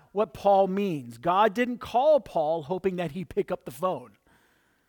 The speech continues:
He didn't ask Paul to be an apostle. He didn't hope that God, uh, that Paul would say yes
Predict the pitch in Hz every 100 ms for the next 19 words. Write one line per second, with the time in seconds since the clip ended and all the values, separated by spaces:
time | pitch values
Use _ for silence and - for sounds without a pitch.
0 | _ _ _ _ _ _ _ _ _ _
1 | _ _ _ _ _ 127 139 196 156 180
2 | 196 - - - 160 113 101 _ _ -
3 | 123 113 107 - 98 - 156 208 190 _
4 | _ _ _ _ _ _ _ _ _ _
5 | _ _ _ 147 202 98 - - 202 -
6 | - - 196 156 143 160 156 147 160 139
7 | 127 143 - 151 135 127 127 - 135 120
8 | 123 131 110 -